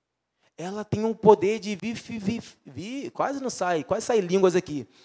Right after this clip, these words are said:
Vivificar a tua alma. E não somente isso, Vinte e oito, "A minha alma de tristeza verte,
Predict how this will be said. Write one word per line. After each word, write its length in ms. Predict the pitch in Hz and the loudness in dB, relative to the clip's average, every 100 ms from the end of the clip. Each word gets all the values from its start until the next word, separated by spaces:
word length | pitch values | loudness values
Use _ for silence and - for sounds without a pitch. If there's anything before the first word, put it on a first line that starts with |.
| _ _ _ | _ _ _
Vivificar 1500 | 196 170 262 262 202 247 233 - 254 - - - 233 254 240 | -14 -8 -6 -6 -6 -8 -8 -8 -8 -10 -8 -4 -2 -2 -2
a 80 | 220 | -6
tua 360 | - 233 254 | -10 -12 -10
alma. 920 | 262 226 247 277 254 196 135 117 113 _ _ _ _ _ _ _ _ _ _ _ _ _ _ _ | -8 -2 4 4 6 2 0 -8 -20 _ _ _ _ _ _ _ _ _ _ _ _ _ _ _
E 80 | 240 | 2
não 200 | 254 294 | 4 8
somente 460 | 294 285 294 - | 8 8 4 2
isso, 480 | 277 262 302 - 160 - - - _ _ - | 2 4 2 0 -4 -6 -20 -20 _ _ -4
Vinte 320 | 160 240 277 | 2 4 4
e 40 | 269 | 8
oito, 400 | 294 294 180 135 - | 10 10 6 -2 0
"A 120 | 214 | 4
minha 240 | 247 302 277 | 6 6 6
alma 300 | 277 311 294 | 8 8 6
de 300 | 214 190 285 | -2 0 0
tristeza 960 | 285 294 214 - - 285 320 240 226 | 0 -2 -2 -2 2 8 8 8 4
verte, 680 | 131 175 247 294 - 285 - | 2 2 4 4 2 -2 -4